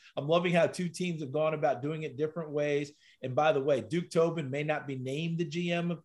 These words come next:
of Cincinnati, but he's the personnel guy that no one talks about.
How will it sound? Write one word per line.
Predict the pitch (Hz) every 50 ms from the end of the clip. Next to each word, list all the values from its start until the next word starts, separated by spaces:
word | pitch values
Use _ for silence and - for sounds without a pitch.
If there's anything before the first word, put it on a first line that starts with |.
| -
of | 175 151 -
Cincinnati, | - 180 165 170 175 165 170 165 165 170 175 170 170 - _ _ _ _ _ _
but | - 123
he's | 185 233 233
the | 196
personnel | - - 185 180 - - 143 139 147 156 156 147
guy | 143 147 139 135 127
that | 127 113 104
no | 113 123 135 151 156
one | 156 160 156 147 143
talks | - 143 139 143 143 -
about. | 165 147 160 165 175 180 165 -